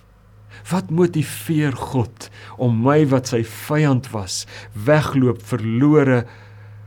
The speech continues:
weeskind aan te neem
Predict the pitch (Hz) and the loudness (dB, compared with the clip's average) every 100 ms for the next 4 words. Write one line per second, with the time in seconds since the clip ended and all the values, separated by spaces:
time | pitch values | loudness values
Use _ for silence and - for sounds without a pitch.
0 | - - - - - - - - 117 107 | -20 -20 -20 -20 -20 -20 -20 -14 -10 2
1 | 151 156 - - 107 85 - - - - | 4 4 2 -4 -6 -8 -14 -20 -20 -20
2 | - - - - - - - - - 135 | -20 -20 -20 -20 -20 -20 -20 -20 -4 0
3 | 143 - 123 110 110 101 | 2 2 -2 0 -2 -4